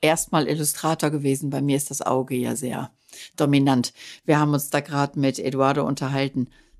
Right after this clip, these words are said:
dass ich immer erstaunt bin, wie Leute so einen langweiligen Zoom-Hintergrund haben und ich natürlich mich immer vor meine Bücherregale setze oder was immer,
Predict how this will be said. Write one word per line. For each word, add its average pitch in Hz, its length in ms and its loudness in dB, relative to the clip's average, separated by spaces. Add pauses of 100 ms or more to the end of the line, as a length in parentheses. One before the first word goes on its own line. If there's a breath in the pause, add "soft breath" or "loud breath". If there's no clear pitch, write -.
dass - 580 -2
ich - 260 -6
immer 175 200 4
erstaunt 180 500 -2
bin, 165 240 0
wie 156 80 2
Leute 151 340 2
so 156 140 -2
einen 143 180 2
langweiligen 147 600 0
Zoom-Hintergrund 147 880 -4
haben 127 300 -2
und - 360 -6 (760)
ich 185 180 2
natürlich 170 460 -2
mich 165 180 -4
immer 202 240 4
vor - 160 -6
meine 123 240 0
Bücherregale 127 800 -4
setze 127 380 -4
oder 139 200 -2
was 135 160 -2
immer, 151 380 0